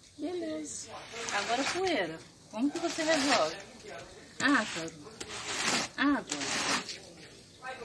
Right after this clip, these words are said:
difícil. Então, gente, ó, minha sombra aí. <laughs> Aqui, ó,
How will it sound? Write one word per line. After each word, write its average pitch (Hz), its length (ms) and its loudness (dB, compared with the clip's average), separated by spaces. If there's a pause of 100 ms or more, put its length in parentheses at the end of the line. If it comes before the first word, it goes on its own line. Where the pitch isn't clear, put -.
(1300)
difícil. - 440 -6 (1600)
Então, 247 420 12
gente, 240 300 12
ó, 247 220 12 (580)
minha 190 200 10
sombra 190 420 12
aí. 202 360 12 (600)
<laughs> - 640 -2
Aqui, 208 360 12
ó, 165 240 10